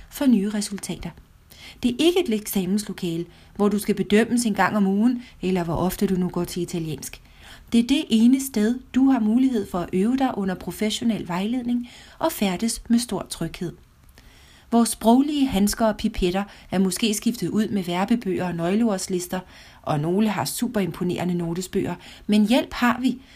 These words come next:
og der er altid en lærer til stede til at redde dig. Feltarbejdet derimod er din personlige sprogindsats imellem undervisningsgangene, og det er en helt anden sag. Det er det virkelige liv, hvor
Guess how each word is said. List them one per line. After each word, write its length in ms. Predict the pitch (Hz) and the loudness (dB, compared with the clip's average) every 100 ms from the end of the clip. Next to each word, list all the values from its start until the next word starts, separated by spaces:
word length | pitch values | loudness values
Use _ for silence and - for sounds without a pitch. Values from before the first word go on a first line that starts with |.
| - | -14
og 160 | - 202 | -4 -2
der 60 | 190 | -2
er 100 | 165 - | -2 0
altid 340 | 277 277 294 | 0 0 0
en 140 | 254 | 2
lærer 300 | 208 185 190 | 2 0 -2
til 160 | 240 214 | -2 -4
stede 340 | - 170 175 | -2 -2 0
til 160 | 202 214 | -2 -4
at 140 | 196 | -4
redde 200 | 160 147 | -4 -6
dig. 100 | 170 170 - - - - - _ - - - | -6 -8 -10 -12 -14 -20 -20 _ -20 -20 -20
Feltarbejdet 880 | - - 311 349 294 208 185 196 185 | -4 4 4 4 2 2 -2 0 0
derimod 480 | 196 185 185 180 175 - - - | 0 0 -2 -2 -4 -10 -20 -4
er 80 | 208 | -2
din 420 | 208 285 269 240 | 0 0 2 0
personlige 540 | - 190 240 226 220 202 | 0 -2 0 0 0 -2
sprogindsats 840 | - 190 196 208 196 170 - - - | -2 0 2 0 -2 -4 -6 -8 -6
imellem 520 | 175 185 269 262 214 | -2 0 2 2 0
undervisningsgangene, 920 | 180 185 185 156 175 170 170 160 160 160 - - - | 0 -2 -4 -4 -8 -6 -8 -8 -8 -10 -16 -20 -8
og 200 | 165 139 | -4 -2
det 80 | 151 | 4
er 40 | |
en 80 | 262 | 4
helt 280 | 262 196 180 | 4 0 -6
anden 240 | 160 156 | -8 -8
sag. 240 | 175 160 143 - - - - | -8 -8 -10 -14 -20 -16 0
Det 80 | 247 | 2
er 40 | |
det 160 | 294 220 | 4 2
virkelige 400 | 214 269 277 240 | 2 2 4 2
liv, 300 | 190 185 - - _ | 2 -4 -6 -20 _
hvor 140 | 175 | -4